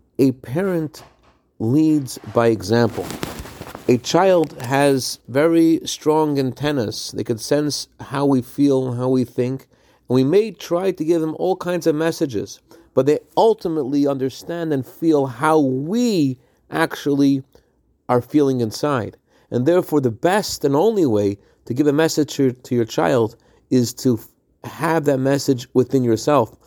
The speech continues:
to be a living example of what you would like your child to learn.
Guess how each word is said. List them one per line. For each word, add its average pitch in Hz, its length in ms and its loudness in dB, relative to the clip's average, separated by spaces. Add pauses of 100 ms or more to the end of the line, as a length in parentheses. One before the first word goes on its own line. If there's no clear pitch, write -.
(200)
to - 80 -20
be 135 80 2
a 131 80 6
living 165 420 2
example 135 720 -2 (240)
of 101 260 -8
what - 200 2
you 135 140 2
would 120 120 2
like 120 400 -4 (300)
your 104 100 -2
child 110 540 -2 (140)
to 101 100 -6
learn. 107 280 2